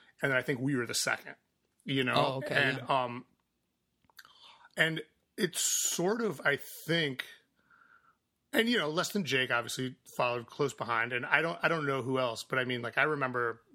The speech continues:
Speaker 1: those bands being, like, very much sort of, like, the early stuff that was on Asian Man.
Speaker 2: Mm-hmm.
Speaker 1: And some, and some bands stay behind on Dill as well. Um, but that was the beginning of, I think,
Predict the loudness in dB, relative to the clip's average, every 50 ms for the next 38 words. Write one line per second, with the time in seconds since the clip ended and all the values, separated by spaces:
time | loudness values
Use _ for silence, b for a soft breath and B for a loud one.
0 | -20 -12 -4 -2 0 0 0 0 -2 -2 -2 -2 -6 -4 -2 -2 -2 -2 -4 -8
1 | -10 -10 -8 -2 0 2 2 2 0 -2 -4 -6 -4 -6 -8 -8 -10 b b b
2 | b b b b b b b b b b _ _ _ _ -14 -8 -2 -2 0 0
3 | -2 -4 -6 -4 -4 -4 -4 -6 -20 _ _ _ _ _ -10 -8 -6 -2 0 0
4 | 0 0 -2 -2 -2 -4 -4 -2 -2 -2 -2 -4 -8 -18 _ _ _ _ _ _
5 | -4 -4 -4 -2 -2 -2 -2 0 0 0 0 0 -2 -4 -10 -12 -14 -14 -14 -16
6 | -20 B B B B B B B B 4 6 6 6 6 4 2 0 -2 -8 -6
7 | 0 0 2 2 2 0 0 0 0 0 0 2 0 0 0 0 0 0 -2 -4
8 | -6 -2 0 0 0 0 -4 -6 -6 -6 -4 -2 -2 -2 -2 -2 -6 -12 B B
9 | B B B B B -10 -4 -2 -2 0 0 -2 -4 -4 -6 -6 -8 -10 _ _
10 | _ _ _ _ _ -18 -18 -18 -10 -2 0 0 0 0 -2 -4 -12 _ _ _
11 | _ _ _ _ _ _ _ _ _ _ _ _ _ _ _ _ _ _ _ _
12 | _ _ -12 -2 2 2 2 2 2 0 -2 0 0 0 0 2 2 2 2 2
13 | 0 -2 -4 -4 0 0 0 0 2 -2 -2 -4